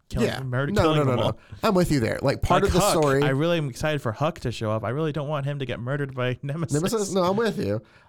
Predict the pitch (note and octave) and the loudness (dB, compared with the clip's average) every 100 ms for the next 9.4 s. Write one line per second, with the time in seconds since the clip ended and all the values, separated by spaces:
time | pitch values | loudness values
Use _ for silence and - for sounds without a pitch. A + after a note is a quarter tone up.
0 | - F3 G3 G3+ F#3 D#3 - C#3 C3 - | -4 0 0 2 2 2 0 -2 -4 -6
1 | - - C#3+ D3+ C#3+ A#2+ B2+ B2+ B2+ A#2 | -16 -4 0 0 0 0 0 2 0 0
2 | B2 A#2 A2+ A#2 A2 A2+ G#2+ - G#2 - | 0 0 -2 -2 -4 -2 -2 -4 -6 -2
3 | A2 - - - D#3+ D3+ A#2 G2 A#2+ B2 | -2 -2 -8 -6 0 2 2 2 0 0
4 | A#2+ A#2+ C3 B2+ B2+ A2+ G#2+ G#2 - - | -2 0 0 0 0 -2 -4 -6 -4 -2
5 | D#3 A2 A2 - - _ - F3+ D#3 C3+ | 0 -2 -6 -14 -20 _ 0 2 0 0
6 | D3 D3 B2 A#2 C#3 D3 A#2 B2 A2+ G#2+ | 0 0 0 0 0 -2 -2 -2 -2 -2
7 | A2 - G#2 - C3 A#2 A2+ G#2+ A2 F#2+ | -2 -2 -6 -4 -2 0 0 -4 -4 -6
8 | - D3+ F3 G#2 G#2 G#2 G#2 G#2+ G2+ G2+ | -4 -4 -4 -6 -4 -2 -2 -2 -4 -6
9 | G#2 G2+ G2+ | -6 -6 -8